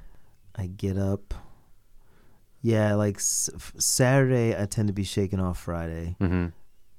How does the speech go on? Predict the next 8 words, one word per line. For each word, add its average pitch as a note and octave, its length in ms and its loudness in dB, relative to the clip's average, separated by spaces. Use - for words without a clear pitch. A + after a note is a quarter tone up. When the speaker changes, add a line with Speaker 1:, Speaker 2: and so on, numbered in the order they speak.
Speaker 1:
But G#2+ 160 4
usually, A#2+ 460 6
like, G2 200 2
I'm G#2 120 2
not A#2 180 0
a A2 40 -2
big F#2+ 200 -4
partier. F2 500 -2